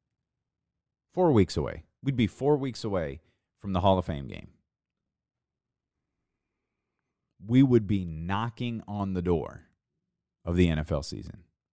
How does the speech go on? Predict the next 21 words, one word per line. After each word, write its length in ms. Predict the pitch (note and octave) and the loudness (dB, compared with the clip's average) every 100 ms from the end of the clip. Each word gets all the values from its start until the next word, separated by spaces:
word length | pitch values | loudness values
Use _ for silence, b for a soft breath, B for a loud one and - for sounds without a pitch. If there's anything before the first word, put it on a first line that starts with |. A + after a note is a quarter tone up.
| _ _ _ | _ _ _
And 140 | C#3+ D#3 | 2 6
in 160 | E3 | 6
some 300 | E3 E3+ E3 | 4 2 0
regards, 480 | D3+ A#2+ F#3 C#3+ C3+ | 0 4 4 4 0
we 120 | B2+ | -6
still 260 | C#3 D#3+ D#3+ | -6 -4 -4
are. 160 | A3+ A2 | -4 -4
But 140 | G2+ | -4
does 160 | G2 A2+ | -4 -8
anyone 300 | D3 D3 B2+ | -8 -10 -10
think 200 | D3+ D3+ | -10 -12
that 180 | C3+ | -14
they're 120 | - C#3 | -12 -10
gonna 180 | C#3 | -10
be 160 | C3 C3 | -8 -6
in 80 | A2+ | -6
camp 340 | - A#2+ E3+ | -6 -6 -4
in, 260 | A#2+ G#2+ D#2 | -4 -4 -6
in 360 | F2+ G2 F2 D#2+ _ _ _ _ _ | -4 -2 -2 -6 _ _ _ _ _
twelve 240 | - A#2+ C3+ | 2 2 4
days? 380 | C3 G3 - | 0 0 -6